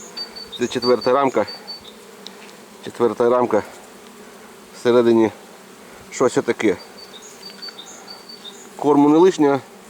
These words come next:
розумію, але все, все в розплоду. Не буде корпуса, буде рій. Ставимо. А ще яка маленька деталь. Саме ці сіми-, сімейки, які я дивився два тижні тому,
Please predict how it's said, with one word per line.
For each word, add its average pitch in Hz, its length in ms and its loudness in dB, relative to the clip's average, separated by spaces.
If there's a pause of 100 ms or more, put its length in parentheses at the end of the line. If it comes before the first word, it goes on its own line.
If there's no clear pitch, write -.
(460)
розумію, 135 640 4
але 117 220 4
все, 117 280 0 (920)
все 147 220 0
в 139 60 4
розплоду. 120 540 2 (2000)
Не 156 160 2
буде 151 260 2
корпуса, 175 500 0 (600)
буде 131 360 2
рій. 107 240 2 (1120)
Ставимо. 107 320 -8 (300)
А 135 120 4
ще 151 200 2
яка 123 320 4 (120)
маленька 120 560 2
деталь. 110 400 2 (380)
Саме 160 320 2
ці 156 160 -4
сіми-, 143 360 0
сімейки, 107 560 2 (420)
які 127 240 -2
я 139 100 4
дивився 139 460 2
два 131 280 2
тижні 139 320 0
тому, 127 320 2